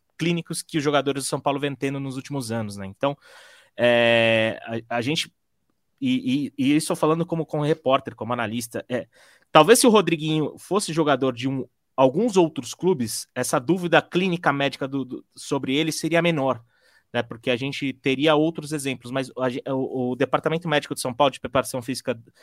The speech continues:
né, do clube, que tem mudado, né, que a gente já noticiou tudo isso, mas é algo que, que o torcedor deve ficar atento, porque fisicamente o Rodriguinho teve muitos problemas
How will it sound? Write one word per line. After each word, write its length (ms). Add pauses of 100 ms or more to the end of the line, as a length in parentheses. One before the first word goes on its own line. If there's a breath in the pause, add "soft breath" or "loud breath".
(300 soft breath)
né, 100
do 140
clube, 320
que 120
tem 300
mudado, 800
né, 120
que 120
a 20
gente 260
já 120
noticiou 380
tudo 180
isso, 180
mas 200 (340 loud breath)
é 80
algo 300
que, 320
que 180
o 60
torcedor 460
deve 240
ficar 160
atento, 380
porque 400
fisicamente 600
o 20
Rodriguinho 340
teve 280
muitos 240
problemas 580